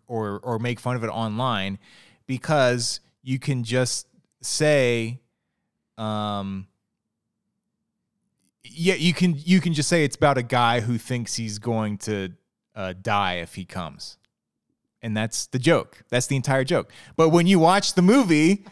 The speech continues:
<laughs> it's like, "Okay, I get it now," you know? And, and, and it's kinda like, y-, it's just one of those movies, like, uh, Lighthouse is probably a movie like that, right? It's about two guys who are s-, stuck in a lighthouse,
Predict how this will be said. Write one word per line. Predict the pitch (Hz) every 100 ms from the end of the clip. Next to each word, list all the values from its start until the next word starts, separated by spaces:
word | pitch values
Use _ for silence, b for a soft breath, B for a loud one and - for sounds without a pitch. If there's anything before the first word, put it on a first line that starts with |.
| - -
<laughs> | _ -
it's | 160 180
like, | 165 170
"Okay, | 247 202 170
I | 180
get | 180 214
it | 151
now," | 113 90 92
you | 135 185
know? | 175 196 -
And, | 170 175 170
and, | 165 156 156 _
and | 151 156 160 -
it's | 170 -
kinda | - 196 180
like, | 170 156 -
y-, | 156 - 160 -
it's | 165
just | - 185
one | 185 180
of |
those | 165 165
movies, | 220 202
like, | 147 143 160
uh, | 147 131 -
Lighthouse | 123 151 185 127 135 110 -
is | 113
probably | 123 110 110
a | 98
movie | 101 92
like | 87 82
that, | 92 76
right? | 95 135 -
It's | 117 107
about | 131 123 -
two | 147
guys | 135 127 123 120 113 -
who | 117 113
are | 113 104 -
s-, | - - -
stuck | - - 135 120 127
in |
a | 117
lighthouse, | 107 117 104 107 104 98 -